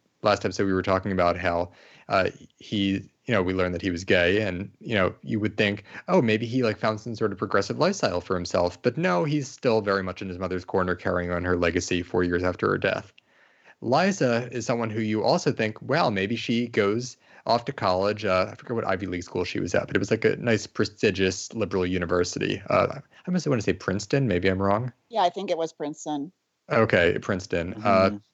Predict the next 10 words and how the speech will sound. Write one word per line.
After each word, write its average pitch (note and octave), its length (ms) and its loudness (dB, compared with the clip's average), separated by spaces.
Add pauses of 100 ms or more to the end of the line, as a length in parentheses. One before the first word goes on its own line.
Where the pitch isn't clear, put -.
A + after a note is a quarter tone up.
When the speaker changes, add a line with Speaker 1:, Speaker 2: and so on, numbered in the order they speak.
(540)
Speaker 1:
And C3 180 2
then B2 420 0
she - 140 -6
returns G2+ 320 -4
from F#2+ 120 -4
home, D#3 440 0
uh, F#2+ 200 4 (320)
changes G2+ 380 -6
her G2+ 120 0
name F#2 340 -2